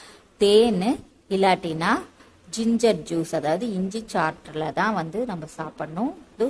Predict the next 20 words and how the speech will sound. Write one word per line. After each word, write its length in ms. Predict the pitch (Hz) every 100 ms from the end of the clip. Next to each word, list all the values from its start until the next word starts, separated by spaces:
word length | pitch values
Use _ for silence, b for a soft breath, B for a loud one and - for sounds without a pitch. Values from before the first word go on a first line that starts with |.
| 269
சாப்பிட்டதுக்கு 580 | 185 170 - 175 160 160
அப்புறம் 360 | - 196 175 165
தான் 160 | 226 -
சாப்பிடணும். 520 | 156 - 147 160 160 - B B B - 190
இது 120 | 196 - 254
கூட 260 | 285 294 208
வந்து 180 | 175 262 240
வேற 140 | 185 185 185
ஏதாவது 240 | 208 226
மெடிசன் 420 | 175 202 220 208 -
சேர்த்து 360 | 190 208 208 240 185
யூஸ் 240 | 190 - 196
பண்ணணுமா 420 | 175 160 160 185 165
என்ன 120 | 156 175
அப்படின்னு 300 | 160 165 180 180
சொல்லிட்டு 300 | 160 156 240 233
மருத்துவர் 440 | 160 - 175 160
ஆலோசனையோட 720 | 156 160 - 175 165 160 165 226 415 B B B 208
யூஸ் 220 | 185 -
பண்ணா 220 | 160 190